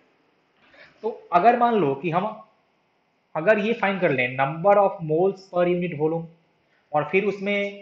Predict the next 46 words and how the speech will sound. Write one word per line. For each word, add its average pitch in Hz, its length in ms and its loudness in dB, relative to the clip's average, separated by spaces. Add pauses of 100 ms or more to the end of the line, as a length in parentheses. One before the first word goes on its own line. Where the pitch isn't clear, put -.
(460)
एवोगैड्रोज 165 640 -2
number 180 280 -4
से 180 180 -6
multiply 160 380 0
कर 175 160 -4
देंगे, 160 340 -6 (400)
तो 147 100 -4
भी 165 120 -6
हमको 165 160 -8
मिल 165 140 -6
जाएगा 160 220 -2 (100)
number 147 220 -4
of 147 140 -10
copper 143 320 -6
atoms 143 320 -12
per 143 160 -6
unit 139 200 -10
volume। 135 180 -8
देखो 160 120 -6
मैं 160 180 -8
थोड़ा 160 160 -2
सा 160 120 -6
यहाँ 156 180 -2
पे 160 320 -4 (400)
mathematics 139 580 0
और 160 200 0 (220)
वो 151 120 0 (140)
basic 131 420 -2 (920)
chemistry 143 380 -4 (680)
use 131 200 -8
कर 120 100 -4
रहा 117 100 -6
हूँ, 123 60 -8
और 131 80 -4
कोई 139 100 -6
खास - 240 -4
बात 113 180 -6
है 113 140 -12
नहीं, 110 100 -18 (720)
कि 131 100 -8
हमको 135 240 -6
find 175 260 0
करना 185 200 0
है 175 160 -2
number 165 240 -2
of 180 100 -2